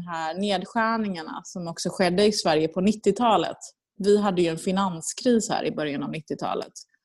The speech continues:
Och då gick ju faktiskt Centern och sossarna, precis samma couple som styr nu, och gjorde enormt stora nedskärningar också i offentlig sektor,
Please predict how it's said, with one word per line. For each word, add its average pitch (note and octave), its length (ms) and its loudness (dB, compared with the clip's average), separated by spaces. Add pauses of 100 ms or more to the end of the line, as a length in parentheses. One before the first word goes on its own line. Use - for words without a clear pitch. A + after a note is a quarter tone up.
(800)
Och F#3+ 100 4
då A3 180 6
gick G#3+ 380 2
ju F3+ 260 4
faktiskt F#3+ 500 -4
Centern B3 520 2
och F3+ 160 -4
sossarna, G#3 540 0
precis A#3+ 500 -2
samma E3+ 440 -2
couple G3+ 640 -2 (280)
som F#3 300 -6
styr F3+ 380 2
nu, F#3+ 380 2 (420)
och F#3+ 120 4
gjorde F#3+ 300 4
enormt G#3+ 360 2
stora F3+ 220 0
nedskärningar E3+ 960 -2 (840)
också B3 380 -2
i E3+ 220 2
offentlig D#3+ 840 -2
sektor, E3 680 -4